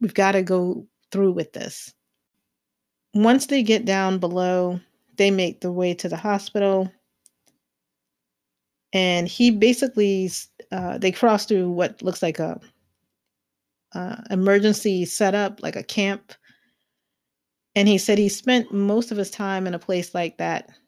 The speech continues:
And Ellie brings up Sarah. And it's different this time.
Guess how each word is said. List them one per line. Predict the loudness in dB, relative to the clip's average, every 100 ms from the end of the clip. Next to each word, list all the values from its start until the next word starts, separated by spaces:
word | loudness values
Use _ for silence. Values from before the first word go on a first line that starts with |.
| _ _ _ _ _ _ _ _ _ _
And | -4 -4 -4 -6
Ellie | -2 2 2
brings | 0 -2 -4 -4
up | -8 -8
Sarah. | -4 -2 0 -2 -4 -8 _ _ _ _ _ _ _ _ _ _ _ _ _ _ _ _ _ _ _ _ _ _ 0
And | 2
it's | 2 0
different | 2 2 2 -2
this | -2 -6
time. | -6 -6 -10